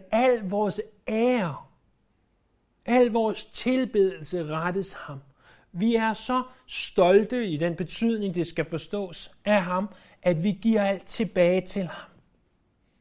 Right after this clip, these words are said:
Den fjerde og sidste karakteristika er, at den kristne stoler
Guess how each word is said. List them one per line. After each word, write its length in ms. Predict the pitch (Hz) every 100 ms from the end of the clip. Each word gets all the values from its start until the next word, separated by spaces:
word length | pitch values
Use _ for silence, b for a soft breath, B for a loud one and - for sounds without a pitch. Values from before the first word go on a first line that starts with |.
| _ _ _ _ _ _ _ _ _ _ _ _ _ _ _ _ _ _ _ _ _ _ _ _ _ _ _ _ _ _ _ _ _ _ _
Den 120 | 147 131
fjerde 320 | - 165 165
og 80 | -
sidste 320 | 208 175 151
karakteristika 880 | - 123 - 131 131 - 151 147 139
er, 260 | 139 139
at 160 | 143 151
den 140 | 151
kristne 480 | - 170 165 - 180
stoler 480 | - - 139 151